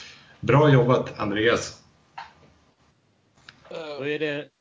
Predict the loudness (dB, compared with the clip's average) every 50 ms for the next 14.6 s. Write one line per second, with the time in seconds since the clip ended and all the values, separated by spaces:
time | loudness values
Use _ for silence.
0 | _ _ -8 -4 -4 -4 -4 -6 -10 _ -12 -8 -4 -4 -4 -4 -6 -8 -8 -8
1 | _ -8 -6 -6 -6 -6 -8 -8 -10 -10 -14 -18 -18 -18 -20 _ _ _ _ 2
2 | 4 4 6 6 6 6 6 6 4 4 4 4 4 4 4 4 4 2 4 4
3 | 4 6 6 4 4 4 2 0 0 0 0 2 2 4 4 6 6 6 4 4
4 | 2 0 2 2 2 2 2 0 -2 -2 0 4 4 4 4 4 4 4 4 4
5 | 4 4 2 0 0 -2 0 2 4 4 4 4 4 4 4 2 0 0 -4 -4
6 | -4 0 2 2 4 4 2 2 2 0 0 0 0 2 2 2 2 0 -4 -6
7 | -6 -6 -4 -6 -4 -2 0 0 0 0 -2 -8 -12 -14 -14 -18 -20 -20 -20 _
8 | _ _ _ _ _ _ _ _ _ _ _ _ _ -4 -4 -2 0 2 0 0
9 | 0 -2 -6 -8 -10 -14 -18 _ -4 0 0 4 4 4 4 4 4 4 4 4
10 | 4 2 0 0 -2 -2 -4 -4 -6 -6 -2 0 2 2 2 0 -2 -4 -4 -6
11 | -6 -8 -10 -12 -14 -16 -16 -18 _ _ _ -16 -12 -10 -8 -6 -6 -4 -4 -6
12 | -8 -10 -14 _ _ _ _ _ _ _ _ _ _ _ _ _ -14 -10 -10 -10
13 | -8 -8 -8 -8 -8 -10 -10 -10 -10 -8 -10 -10 -10 -10 -12 -12 -12 -16 -18 -16
14 | -18 -18 -16 -16 -16 -14 -14 -14 -16 -16 -16 -18